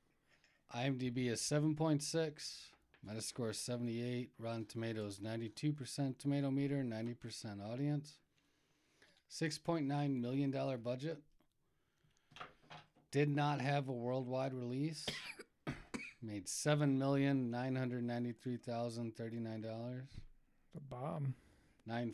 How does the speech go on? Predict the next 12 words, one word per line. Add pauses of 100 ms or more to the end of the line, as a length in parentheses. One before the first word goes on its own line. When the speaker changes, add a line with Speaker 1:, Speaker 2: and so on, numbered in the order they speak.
(120)
Speaker 1:
forty-three? (540)
Nine, (280)
nine
ninety-three,
I (140)
think. (1500)
Written
and
directed
by
Richard
Linklater.